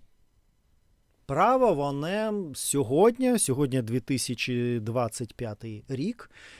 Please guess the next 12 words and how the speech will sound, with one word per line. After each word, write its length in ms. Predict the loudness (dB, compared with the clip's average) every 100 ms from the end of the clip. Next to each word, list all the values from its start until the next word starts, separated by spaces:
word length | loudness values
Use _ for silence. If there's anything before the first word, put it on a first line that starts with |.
| -14
а 120 | -6 -2
воно 640 | 0 0 -2 0 0 -2 -4
і 100 | -4
сьогодні 680 | -2 -2 2 4 4 2 0 -2
в-, 280 | -10 -8 -8
дуже 380 | -2 0 2 0
велике. 520 | 0 -4 -8 -12 -18 -20 _ _ _ _ _
А 140 | -4
буде 640 | -2 0 0 2 4 6 6
і 260 | 2 -8 -6
ще 600 | -4 -2 0 2 2 0
більш. 580 | -4 -4 -4 -6 -12